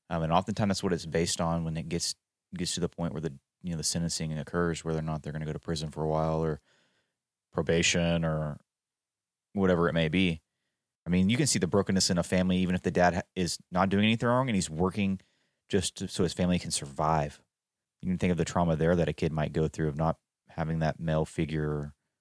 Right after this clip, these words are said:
I mean, even moms, single moms working all the time, not having that there because they have to, they have to do it to survive. It's, the kid gets a little less or hardly any at all interaction time.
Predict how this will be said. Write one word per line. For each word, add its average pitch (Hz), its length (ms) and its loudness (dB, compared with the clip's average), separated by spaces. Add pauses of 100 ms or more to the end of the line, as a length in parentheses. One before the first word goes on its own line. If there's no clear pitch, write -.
(140)
I 95 60 -2
mean, 85 120 -2
even 101 220 2
moms, 87 360 2
single 95 320 0
moms 87 320 2
working 78 280 -2
all 80 80 2
the 80 80 2
time, 78 380 -2
not 90 180 0
having 87 260 2
that 82 240 0 (320)
there 107 220 4
because 95 260 0
they 87 120 2
have 92 220 4 (120)
to, 73 180 -4 (100)
they 90 100 -2
have 101 140 4
to 202 60 -6
do 95 100 2
it - 80 -4
to 90 60 -4
survive. 95 360 2
It's, - 240 -2 (340)
the 90 60 -8
kid 98 260 0
gets 98 180 2
a 98 60 2
little 95 420 2 (260)
less 92 400 2
or 85 160 2
hardly 90 340 2
any 90 180 2
at 82 100 2
all 90 460 2
interaction 87 540 0
time. 73 320 -8